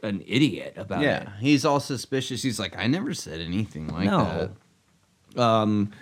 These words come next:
Speaker 1: and then we cut back to, uh, the
Speaker 2: The
Speaker 1: hotel,
Speaker 2: hotel, and we
Speaker 1: and
Speaker 2: see
Speaker 1: I love, I love her. She's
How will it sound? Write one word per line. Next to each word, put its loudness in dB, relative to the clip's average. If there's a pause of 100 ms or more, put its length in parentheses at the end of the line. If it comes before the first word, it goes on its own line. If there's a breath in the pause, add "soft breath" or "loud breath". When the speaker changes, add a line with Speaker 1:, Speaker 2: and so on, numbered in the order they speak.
(120)
Speaker 1:
and 6
then 10
we 8
cut 2
back 4
to, 0
uh, -2
the -2
Speaker 2:
The 6
Speaker 1:
hotel, 4 (180)
Speaker 2:
hotel, -4 (280 loud breath)
and 2
we 8
Speaker 1:
and 6
Speaker 2:
see 2
Speaker 1:
I 4
love, 6 (100)
I 2
love 4
her. 0
She's -6